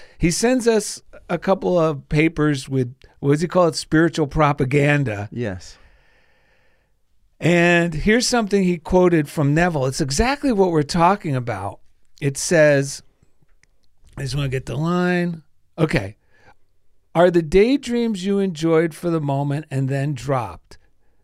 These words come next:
Speaker 1: That means when we're thinking about our, you know, we have these daydreams. We all have 'em.
Speaker 2: Yeah.
Speaker 1: "You can tell if you abide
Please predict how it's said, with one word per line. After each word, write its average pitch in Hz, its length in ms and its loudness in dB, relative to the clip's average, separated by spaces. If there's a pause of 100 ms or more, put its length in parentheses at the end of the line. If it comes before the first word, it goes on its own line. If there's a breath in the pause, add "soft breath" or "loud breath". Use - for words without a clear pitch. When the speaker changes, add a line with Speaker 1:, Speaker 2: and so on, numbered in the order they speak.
(380)
Speaker 1:
That 165 160 0
means 175 280 -2
when 175 120 -4
we're 175 140 -2
thinking 214 420 -4
about 165 300 0
our, 151 180 0
you 165 380 -8
know, 147 120 -4
we 151 140 -4
have 165 160 -6
these 151 180 -6
daydreams. 139 580 -2
We 139 80 0
all 165 240 2
have 151 280 -2
'em. 104 220 -10 (180)
Speaker 2:
Yeah. 120 280 -12 (460 soft breath)
Speaker 1:
"You 190 180 4
can 330 180 0
tell 208 300 4
if 175 100 -2
you 170 180 4
abide 165 680 0